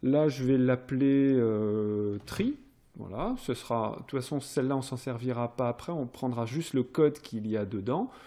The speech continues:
Donc, je lui donne un nom un peu quelconque. Donc, tri, OK. Alors, c'est quoi le tri ? C'est sélectionner tout ce qui est là, donc les colonnes D jusqu'à F, d'aller dans Données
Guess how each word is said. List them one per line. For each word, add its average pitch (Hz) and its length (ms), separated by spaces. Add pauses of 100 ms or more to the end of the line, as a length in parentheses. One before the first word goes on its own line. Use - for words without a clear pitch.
(280)
Donc, 110 100
je 104 80
lui 120 80
donne 135 220
un 120 80
nom 131 180
un 117 60
peu 117 160
quelconque. - 580 (260)
Donc, 107 240
tri, 147 320 (100)
OK. - 260 (1000)
Alors, 120 140
c'est 127 140
quoi 127 180
le 107 120
tri ? 170 340
C'est 139 260
sélectionner 135 1040
tout 120 140
ce - 120
qui 107 200
est - 20
là, 175 320 (640)
donc 107 160 (180)
les 123 140
colonnes 113 500
D 117 380
jusqu'à - 480
F, 175 540 (480)
d'aller 123 320
dans 110 240
Données 123 640